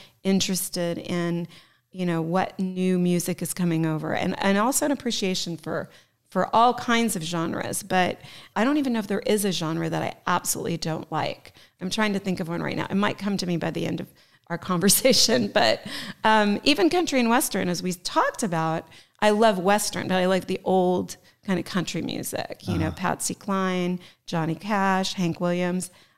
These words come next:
Speaker 1: Um, so I'm not one of those people that say, "Oh, I can't stand country and Western," 'cause I, I find a place for that as well. But yeah, I mean, it, this sounds so trite. I can't imagine a life without music, but I feel like music is always around me. It's not been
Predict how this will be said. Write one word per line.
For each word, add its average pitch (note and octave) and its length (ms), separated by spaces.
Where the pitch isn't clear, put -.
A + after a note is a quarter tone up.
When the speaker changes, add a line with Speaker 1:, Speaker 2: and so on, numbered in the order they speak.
Speaker 1:
Um, F#3 500
so G#3+ 220
I'm G#3+ 120
not A3 180
one G#3 120
of G3 80
those F#3+ 120
people G3 220
that F3+ 80
say, - 60
"Oh, G#3+ 100
I G3+ 100
can't G3 200
stand F3 240
country E3+ 260
and D#3+ 80
Western," F3+ 460
'cause F#3 140
I, F#3 200
I F#3 120
find F3 260
a E3+ 40
place - 340
for F3 120
that D#3+ 180
as E3 160
well. F3+ 420
But F3+ 300
yeah, F#3+ 260
I E3 100
mean, F3+ 180
it, F#3+ 160
this G3+ 140
sounds F3+ 280
so E3+ 140
trite. - 420
I - 80
can't F3+ 200
imagine E3 340
a - 60
life - 220
without - 280
music, - 420
but G3+ 80
I G3 80
feel A3 220
like F#3 120
music E3+ 360
is - 120
always - 280
around F3+ 360
me. G#3+ 240
It's G#3+ 200
not - 240
been F3+ 340